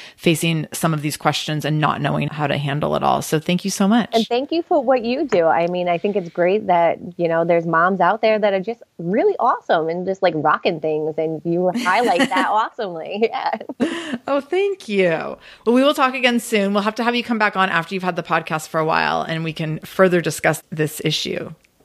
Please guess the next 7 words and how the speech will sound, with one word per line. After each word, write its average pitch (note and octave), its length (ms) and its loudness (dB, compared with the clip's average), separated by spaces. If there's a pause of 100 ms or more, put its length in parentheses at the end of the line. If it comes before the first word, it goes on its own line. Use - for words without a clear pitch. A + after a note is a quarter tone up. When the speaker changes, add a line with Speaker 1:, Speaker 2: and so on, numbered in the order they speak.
Speaker 2:
Yes, G3+ 380 2
absolutely. G3+ 800 2
Speaker 1:
Okay. - 120 -20 (260)
Thanks, F#3+ 280 0
Melissa. F3 500 2 (260)
Speaker 2:
Thank F#3 280 2
you. E3+ 220 4